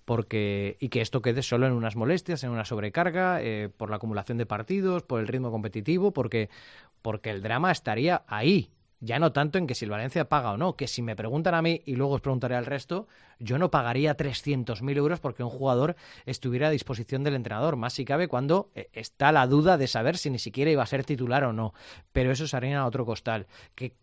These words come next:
que yo quisiera que Sadik estuviera en la convocatoria? Faltaría más. De hecho, ya hemos hablado muy bien durante esta semana de la contratación de Umar Sadik, pero de ahí a pagar trescientos mil euros,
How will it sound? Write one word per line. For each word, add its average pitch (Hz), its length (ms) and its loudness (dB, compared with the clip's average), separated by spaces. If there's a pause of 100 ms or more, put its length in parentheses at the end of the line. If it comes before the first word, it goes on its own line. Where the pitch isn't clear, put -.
que 123 120 -2
yo 165 160 6
quisiera 185 340 2
que 170 80 0
Sadik 156 260 2
estuviera 147 280 4
en 151 60 4
la 143 80 2
convocatoria? 135 600 0
Faltaría 110 440 -4
más. 143 320 -4
De 107 140 -8
hecho, 110 140 -6
ya 117 100 0
hemos 123 180 -4
hablado 123 320 -2
muy 156 340 4
bien 143 260 4
durante 117 300 -4
esta 120 140 -8
semana 123 400 -2 (320)
de 131 100 -2
la 131 140 2
contratación 123 560 -2
de 143 60 2
Umar 127 200 0
Sadik, 131 340 -2 (240)
pero 104 220 -4
de 107 120 -6
ahí 123 180 0
a 123 80 -2
pagar 139 240 0
trescientos 110 560 -6
mil 120 140 0
euros, 127 340 0